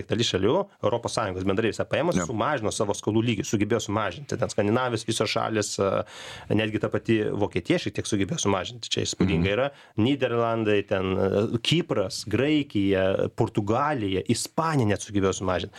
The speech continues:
Speaker 1: Bet yra tokių šalių, nu, prancūzai, italai, britai, rumunai, kurie, ru-, vengrai, slovakai, kurie stipriai išaugino. Tai va, tai yra tas, e, ne, ne, netolygumas Europos Sąjungoje ir tas netolygumas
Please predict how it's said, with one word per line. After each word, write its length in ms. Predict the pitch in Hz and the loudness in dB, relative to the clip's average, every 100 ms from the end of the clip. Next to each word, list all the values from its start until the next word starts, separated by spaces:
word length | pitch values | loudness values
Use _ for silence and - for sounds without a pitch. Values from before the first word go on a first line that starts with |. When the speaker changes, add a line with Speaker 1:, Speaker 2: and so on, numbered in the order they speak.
| - - - | -14 -10 -4
Speaker 1:
Bet 220 | 92 - | -4 -2
yra 140 | 101 | -2
tokių 260 | 104 95 - | -2 -2 -2
šalių, 320 | - 92 92 | -2 0 2
nu, 80 | 101 | 0
prancūzai, 680 | - 98 - 101 95 92 92 | -2 -6 0 2 2 2 0
italai, 540 | - 104 98 95 92 | 0 0 0 0 -2
britai, 680 | 90 104 107 101 92 - 92 - - - | -4 -2 0 0 -2 0 -2 -2 -10 -2
rumunai, 880 | 117 131 127 131 135 120 113 107 95 _ | 0 2 4 4 4 4 2 2 0 _
kurie, 420 | - 110 110 110 78 | -2 2 2 2 2
ru-, 280 | 117 123 117 | 2 2 2
vengrai, 500 | 110 127 123 104 101 | 0 2 2 2 2
slovakai, 520 | - 113 117 120 101 | 2 0 0 0 -2
kurie 180 | - 98 | 0 -2
stipriai 440 | - - 196 143 104 | -2 -2 0 2 2
išaugino. 580 | - 101 101 110 92 - - - - | 2 0 2 2 0 -6 -16 -20 -4
Tai 120 | 107 | -2
va, 140 | 131 | 0
tai 160 | 160 110 | 0 0
yra 160 | 107 143 | 2 0
tas, 420 | - 120 - - | 0 -2 -2 0
e, 260 | 113 110 107 | 2 4 4
ne, 240 | 104 107 | 4 4
ne, 200 | 107 113 - | 4 2 2
netolygumas 800 | 120 127 110 107 131 196 113 - | 0 2 0 0 2 2 2 0
Europos 300 | 101 101 101 | 0 0 -2
Sąjungoje 560 | 101 95 101 123 151 156 - - | 0 2 2 2 0 -2 -10 -2
ir 180 | 120 110 | 0 0
tas 240 | - 151 | -2 0
netolygumas 800 | - 113 113 113 143 202 127 - | 0 0 2 2 2 2 0 -4